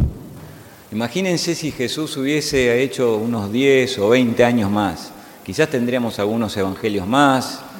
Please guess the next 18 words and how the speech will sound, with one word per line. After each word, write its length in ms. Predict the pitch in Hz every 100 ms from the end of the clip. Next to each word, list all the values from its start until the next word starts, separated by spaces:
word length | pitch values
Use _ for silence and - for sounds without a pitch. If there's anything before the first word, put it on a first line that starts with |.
| - - - - - -
más 180 | 113
milagros, 880 | 101 98 113 131 123 117 110 110 101
más 260 | 98 110 101
enseñanzas. 1160 | 92 - 87 117 123 107 92 - 90 85 - - - - - - - - - - - - - - - - - - -
Pero 140 | 113
a 40 | 107
pesar 280 | 131 185
de 60 | 160
todas 240 | - 175
las 100 | 147
preguntas 480 | - 120 127 151 -
que 140 | - 104
nos 120 | 101
pueden 280 | 117 123 110
venir 260 | 101 113
a 40 | 107
nuestro 260 | 98 92
corazón, 720 | 90 95 95 151 143 107 90